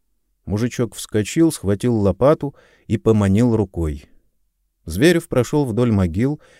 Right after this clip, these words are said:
и увидел раскуроченную яму, возле которой была свалена целая куча земли. Неужели кто-то откопал гроб?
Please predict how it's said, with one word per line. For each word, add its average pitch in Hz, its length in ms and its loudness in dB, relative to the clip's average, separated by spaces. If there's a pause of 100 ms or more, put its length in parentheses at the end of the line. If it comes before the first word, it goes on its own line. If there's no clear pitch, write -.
(180)
и 95 100 -2
увидел 170 400 4
раскуроченную 131 800 0
яму, 98 440 2 (340)
возле 95 340 0
которой 135 460 0
была 101 260 2
свалена 104 460 0
целая 101 380 0
куча 95 300 -8
земли. 82 460 -6 (1000)
Неужели 87 540 -2
кто-то - 540 -6
откопал 123 580 -6
гроб? 113 320 -2